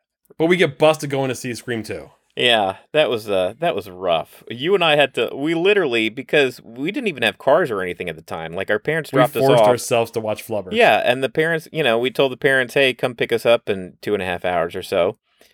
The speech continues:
Speaker 2: And we were stuck there at the theater, so we had to, like, grit our teeth and sit there and begrudgingly watch Flubber. <laughs> Anyway,
Speaker 1: Oh.
Speaker 2: we've been watching these movies since then. So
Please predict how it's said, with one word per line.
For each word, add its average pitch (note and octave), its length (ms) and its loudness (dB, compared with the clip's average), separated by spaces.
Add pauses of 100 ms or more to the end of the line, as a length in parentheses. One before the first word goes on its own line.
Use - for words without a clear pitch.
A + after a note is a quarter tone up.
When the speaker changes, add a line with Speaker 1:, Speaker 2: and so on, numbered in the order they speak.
(180)
Speaker 2:
And A2+ 340 0
we D3+ 80 -4
were D#4 80 -2
stuck - 320 -2
there G2 160 4
at F#2+ 60 -2
the G#2 80 -2
theater, G#2 500 -2
so D#3+ 160 -6
we G#3 80 -6
had A#3+ 140 -4
to, D3 80 -2
like, A2 160 2
grit C3+ 240 0
our D3+ 100 2
teeth C3 460 -4
and G#2 160 -2
sit - 240 -6
there A2+ 180 6
and G#2+ 160 0
begrudgingly G#2+ 640 0
watch G2+ 420 0
Flubber. A2 560 2 (280)
<laughs> - 80 2 (1600)
Anyway, F#2 600 2
Speaker 1:
Oh. - 40 -6
Speaker 2:
we've E3 120 2
been D#3 120 -2
watching C3 260 2
these A2 240 -2
movies G2+ 300 -2
since G2+ 280 -8
then. F2 300 -6
So F#2+ 400 -2